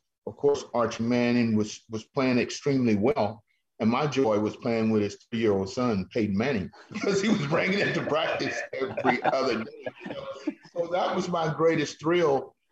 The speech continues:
was, uh, just playing on that team, because I thought, and in nineteen seventy-eight, we were eight and eight. And that was something that the Saint fans,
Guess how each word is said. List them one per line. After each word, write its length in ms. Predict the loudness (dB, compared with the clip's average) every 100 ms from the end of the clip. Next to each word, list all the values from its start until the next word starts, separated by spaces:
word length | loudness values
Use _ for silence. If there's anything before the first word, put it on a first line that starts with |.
| 0
was, 420 | 4 4 2 -2 -2
uh, 460 | 0 2 2 0 0
just 260 | -2 -2
playing 260 | -2 0 2
on 140 | 2
that 220 | 0 -2 0
team, 260 | 0 2
because 320 | 0 0 -2 -2
I 240 | -2 0
thought, 420 | 0 0 0 0 -4 -14 -14 -2
and 120 | 2
in 100 | 2
nineteen 420 | 0 -2 -4 -6
seventy-eight, 680 | -2 0 0 0 0 0 0
we 140 | -2 0
were 360 | 2 2 2
eight 200 | 0 0
and 140 | 0 0
eight. 240 | 0 -2 -10 _ _ _ _ -4
And 260 | 0 2 2
that 240 | 0 0
was 160 | -2 0
something 440 | -2 -2 -4 0
that 260 | 2 0 -2
the 80 |
Saint 420 | -2 0 0 -2 -4
fans, 560 | -2 0 2 0 -4